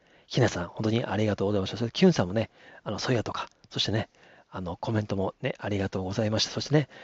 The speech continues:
あの、その時聞いてくれた方とか、ね、覗いてくれた方も含めてですね、ぜひね、あの、アーカイブ残ってますので、前半のいつものね、あの、その、愛の伝道師が婚活を立ち送るっていうテーマのお話も、すごい興味深いですし、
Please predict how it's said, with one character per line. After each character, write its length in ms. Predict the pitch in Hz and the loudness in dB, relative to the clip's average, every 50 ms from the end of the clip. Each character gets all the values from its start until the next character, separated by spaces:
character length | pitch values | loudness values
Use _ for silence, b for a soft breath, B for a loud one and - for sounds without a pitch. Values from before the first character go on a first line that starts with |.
| B B B B | B B B B
あ 80 | B 107 | B -6
の、 100 | 104 98 | -6 -4
そ 140 | - - 123 | -4 -4 -4
の 80 | 127 | -2
時 280 | - 151 131 - - - | -2 -2 -4 -2 0 2
聞 20 | |
い 20 | 123 | 4
て 80 | 131 | 4
く 60 | 123 | 4
れ 80 | 135 135 | 4 2
た 100 | - 120 | 0 -2
方 140 | - 127 120 | -4 -4 -4
と 100 | - 117 | -2 -2
か、 160 | - 98 b b b b b b b b - | -2 -2 b b b b b b b b -2
ね、 180 | - 147 - - _ b b b b b b b b b _ _ | -2 -2 -2 -4 _ b b b b b b b b b _ _
覗 220 | - 120 113 127 123 | -6 -2 0 0 0
い 40 | 120 | 2
て 80 | 123 | 2
く 80 | - 143 | 4 4
れ 60 | 123 | 2
た 60 | 107 | 2
方 220 | - - 131 131 127 | 2 2 2 4 4
も 60 | 113 | 2
含 180 | - - - | 0 0 0
め 60 | 143 123 | 0 0
て 80 | - | 0
で 40 | 92 | -2
す 120 | - - | -4 -6
ね、 160 | - - - - - - | -10 -12 -12 -14 -8 -4
ぜ 100 | - 156 | -2 -2
ひ 120 | - - | -2 0
ね、 220 | 104 117 123 127 - - _ - | 0 2 2 0 0 -4 _ -10
あ 80 | 104 | -8
の、 160 | 98 101 98 | -4 -2 0
ア 60 | 107 120 | 2 2
ー 40 | |
カ 120 | - - 113 | 2 2 0
イ 20 | |
ブ 60 | 113 | 2
残 180 | 113 117 107 131 | 2 2 2 2
っ 40 | 131 | 2
て 60 | - | 2
ま 60 | 107 | 0
す 60 | - | -2
の 60 | 95 95 | 0 2
で、 220 | 139 143 - - B B B B B B B - _ - | 4 4 4 2 B B B B B B B -20 _ -2
前 180 | 143 147 147 147 | 2 2 2 2
半 300 | - - 165 151 160 175 | 0 0 0 4 6 6
の 140 | 180 147 | 6 6
い 100 | 131 135 | 4 2
つ 120 | 127 - 123 | -2 -2 -2
も 100 | 104 90 | 0 0
の 60 | 90 | 0
ね、 200 | 101 107 110 - _ b b b b _ - | -2 -2 -4 -4 _ b b b b _ -8
あ 80 | 104 | -6
の、 80 | 101 92 | -6 -6
そ 120 | - - | -4 -6
の、 200 | 92 87 90 - - | -6 -6 -6 -6 -6
愛 200 | - 101 107 107 | -4 -2 -2 -2
の 140 | 104 104 98 | -2 -2 0
伝 240 | 98 101 104 104 104 | 0 0 0 -2 -2
道 140 | 104 101 104 | -2 -2 -2
師 160 | - - 120 | -2 0 0
が 140 | 143 123 - | 0 0 0
婚 260 | - - 104 104 104 | -2 -6 -8 -6 -6
活 200 | - 98 - 110 | -6 -2 -2 -2
を 40 | 98 | -2
立 240 | 110 101 98 98 | -2 -2 -4 -2
ち 80 | - 104 | -2 -2
送 160 | 104 - - | -2 0 2
る 60 | 127 | 2
っ 40 | 151 | 2
て 180 | - _ - 117 | 0 _ -6 -6
い 40 | 101 | -6
う 80 | 98 | -6
テ 240 | - _ - 123 123 | -8 _ -8 -6 -6
ー 60 | 120 | -4
マ 100 | 123 131 | -2 -2
の 80 | 147 147 | -2 0
お 20 | |
話 300 | 123 131 131 131 - 151 | 0 -2 -4 -4 0 4
も、 200 | 170 190 151 - B B B B B B B - | 6 6 6 6 B B B B B B B -16
す 200 | - - - 131 | -4 0 2 6
ご 140 | 139 131 110 | 6 6 6
い 60 | - | 4
興 160 | - - 104 | 2 -2 -2
味 60 | 101 | -2
深 240 | 101 101 - 113 104 | -2 -2 0 0 0
い 60 | 98 | 0
で 100 | 90 85 | -2 -2
す 60 | - | -4
し、 340 | - - - 143 117 98 - | -4 0 2 2 2 2 -2